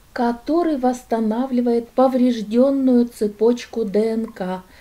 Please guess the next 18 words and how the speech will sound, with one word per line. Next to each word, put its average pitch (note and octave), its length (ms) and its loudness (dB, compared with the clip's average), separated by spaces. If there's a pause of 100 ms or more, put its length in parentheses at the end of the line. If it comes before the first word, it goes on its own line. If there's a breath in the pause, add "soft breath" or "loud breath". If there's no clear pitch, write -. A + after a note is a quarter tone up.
(320 loud breath)
и A#3+ 100 4
омар A3+ 560 0
снова C4 520 0
становится G#3 760 -2
здоровым A3 1080 -2
и A#3+ 200 -4
молодым. G#3 1000 -2 (420 loud breath)
Они A#3+ 380 0
растут G#3+ 440 -4
всю G#3 260 -2
жизнь, D4+ 440 -4 (100)
эти C4 260 -6
омары, B3+ 440 0
и B3+ 340 -4
считается, A#3 720 -4
что G#3 220 -6
они G3+ 220 -2
бессмертны. F#3+ 800 -10